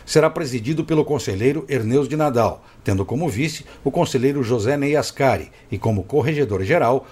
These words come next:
o conselheiro Adircélio de Moraes Ferreira Júnior. Os três estavam no encontro com os jornalistas de vários veículos de comunicação. Ao comentar sobre a gestão à frente do T C E, o presidente Adircélio destacou que a corte vem passando por uma transformação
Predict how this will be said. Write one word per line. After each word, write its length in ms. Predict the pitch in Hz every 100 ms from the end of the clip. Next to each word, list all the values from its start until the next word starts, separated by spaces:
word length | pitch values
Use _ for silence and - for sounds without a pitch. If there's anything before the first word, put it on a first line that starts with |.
| -
o 80 | 147
conselheiro 560 | 180 - 127 113 131 131 -
Adircélio 500 | 127 135 113 151 170
de 120 | 151
Moraes 340 | - 107 104 104
Ferreira 400 | 127 117 131 135
Júnior. 320 | 120 104 - - - - -
Os 140 | 151
três 320 | 156 143 - - -
estavam 420 | 156 - 117 107
no 100 | 139
encontro 460 | 185 135 120 147 135
com 160 | 110
os 80 | 101
jornalistas 640 | 117 165 156 123 139 151 - -
de 80 | 123 117
vários 260 | 156 180
veículos 460 | 160 143 120 127 113
de 100 | 107
comunicação. 680 | 120 120 135 135 - 92 - - - -
Ao 120 | 156
comentar 480 | 190 185 117 110 98
sobre 240 | 127 127
a 40 |
gestão 520 | 123 131 - - 170 113
à 40 |
frente 300 | - 104 104
do 80 | 101
T 160 | 143
C 160 | 139 117
E, 180 | 117 143 - -
o 80 | 156
presidente 480 | 175 117 98 95 107
Adircélio 540 | 143 143 131 139 - - -
destacou 500 | 156 156 139 - 113
que 120 | -
a 60 | -
corte 460 | - 160 135 - - -
vem 140 | 160
passando 400 | 165 139 151 147
por 160 | 147 160
uma 140 | 139
transformação 840 | - 180 - 165 120 87 127 151